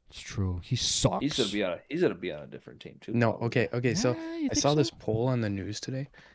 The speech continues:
Speaker 3: and they were asking people, or maybe it was yesterday, I don't know. I wanna say it was today, though. <clears throat> And they asked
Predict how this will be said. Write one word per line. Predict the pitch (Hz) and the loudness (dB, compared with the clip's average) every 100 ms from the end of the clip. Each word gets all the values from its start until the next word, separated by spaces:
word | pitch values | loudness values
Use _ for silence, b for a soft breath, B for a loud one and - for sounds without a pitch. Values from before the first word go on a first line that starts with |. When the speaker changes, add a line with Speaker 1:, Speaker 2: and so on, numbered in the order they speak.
| b | b
Speaker 3:
and | 107 113 | -4 -2
they | 107 | 0
were | 101 | 0
asking | 110 113 - 113 | 0 -2 -2 -4
people, | 104 107 | -4 -4
or | 120 | -2
maybe | 123 117 | 0 2
it | |
was | 104 98 | 0 -2
yesterday, | - - - - | -8 -10 -8 -10
I | |
don't | - - | -10 -14
know. | - _ _ _ _ - _ _ b b b _ - | -18 _ _ _ _ -20 _ _ b b b _ 0
I | |
wanna | 123 117 | 2 2
say | - 110 | 0 -4
it | |
was | - - | -6 -12
today, | - - | -12 -12
though. | - - _ _ - _ _ - | -12 -16 _ _ -20 _ _ 2
<clears throat> | 165 147 110 - - | 6 6 4 -6 -8
And | 120 117 | -2 -2
they | |
asked | 95 107 107 - - | 0 -2 -2 -6 -10